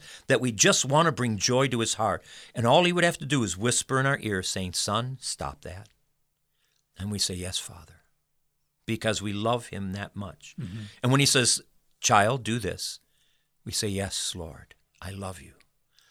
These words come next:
Speaker 1: And those things flow out of us because we are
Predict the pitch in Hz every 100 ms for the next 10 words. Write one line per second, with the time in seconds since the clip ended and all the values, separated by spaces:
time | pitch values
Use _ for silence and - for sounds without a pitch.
0 | _ _ _ - 123 151 160 - 165 147
1 | - - 131 131 - 135 170 180 113 82
2 | 82 - 131 117 123 127 139 135 120